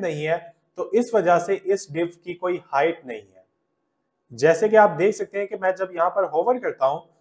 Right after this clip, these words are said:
तो ऊपर top left corner पे आप देख सकते हैं कि div dot div one लिखा हुआ है, जिसमें कि width,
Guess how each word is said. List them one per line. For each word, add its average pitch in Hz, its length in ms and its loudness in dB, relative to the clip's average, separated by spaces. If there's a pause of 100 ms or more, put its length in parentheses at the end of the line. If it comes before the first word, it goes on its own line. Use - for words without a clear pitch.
(200)
तो 180 120 0 (380)
ऊपर 214 380 6 (800)
top 208 640 4
left 220 380 2
corner 156 300 0
पे 160 140 -2
आप 165 220 4
देख 196 160 -4
सकते 165 260 -8
हैं 170 120 -6
कि 175 80 -4 (160)
div 190 160 0 (160)
dot 170 320 2 (200)
div 180 140 -2 (200)
one 196 260 -2
लिखा 139 200 0
हुआ 117 240 0
है, 165 280 0 (280)
जिसमें 185 400 -4
कि 175 180 -2 (640)
width, 170 440 0